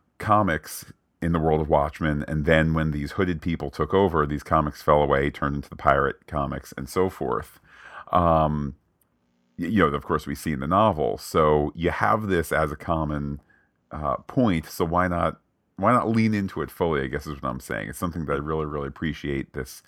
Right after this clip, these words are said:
this presence of Action Comics number one. Uh, indeed, Pete, I guess if Hooded Justice is the father of all these superheroes, I guess it makes Superman the grandfather in a, in a spiritual sense. But all of this interrupted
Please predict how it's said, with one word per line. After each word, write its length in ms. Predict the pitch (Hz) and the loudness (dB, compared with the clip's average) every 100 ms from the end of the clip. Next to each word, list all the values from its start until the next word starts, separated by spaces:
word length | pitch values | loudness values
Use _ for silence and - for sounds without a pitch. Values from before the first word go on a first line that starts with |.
| _ - - | _ -20 -10
this 140 | 80 | -10
presence 440 | - 87 80 80 73 | 0 2 2 0 -6
of 100 | - | -6
Action 380 | 76 - 80 | -6 -6 -8
Comics 420 | 73 76 71 71 76 | -4 -4 -4 -6 -8
number 220 | 71 71 | -6 -4
one. 500 | 73 78 71 65 67 _ - - - | -2 0 0 -2 -10 _ -20 -12 0
Uh, 240 | 80 80 | 4 4
indeed, 380 | 117 107 113 117 | 2 0 0 -2
Pete, 220 | - 95 | 0 0
I 120 | 65 85 | 0 2
guess 340 | 92 92 - | 2 0 -2
if 160 | 87 - | -6 -2
Hooded 260 | 110 101 | -2 0
Justice 580 | 85 92 - 90 85 - - | 2 0 0 -4 -6 -6 -8
is 440 | 80 80 78 - - - - _ | -6 -4 -6 -12 -20 -20 -20 _
the 80 | - | -2
father 460 | 87 87 92 85 | 4 6 6 4
of 120 | 80 80 | 2 2
all 140 | 80 | 2
these 460 | 80 76 71 - - | 0 -4 -6 -10 -16
superheroes, 640 | - 101 92 82 76 73 76 | -8 -4 0 2 4 4 0
I 60 | |
guess 160 | 76 80 | -4 -4
it 80 | 78 | -4
makes 300 | 76 71 - | -6 -6 -6
Superman 500 | 104 98 82 76 69 | -4 -2 0 -2 -4
the 80 | |
grandfather 840 | 69 85 87 85 80 73 73 71 69 | -4 -2 0 0 0 0 2 0 -2
in 180 | - 71 | -6 -6
a, 160 | 67 - | -6 -8
in 100 | 73 | -10
a 40 | |
spiritual 460 | - 85 82 - 65 | -8 -2 -2 -2 -8
sense. 440 | - 73 69 - | -8 -6 -6 -10
But 320 | - 78 71 - | -2 2 2 4
all 320 | 104 156 143 | 4 6 4
of 100 | 90 | 2
this 200 | 87 - | 0 -2
interrupted 680 | 73 76 64 71 - 64 | -6 -2 -2 -2 -6 -8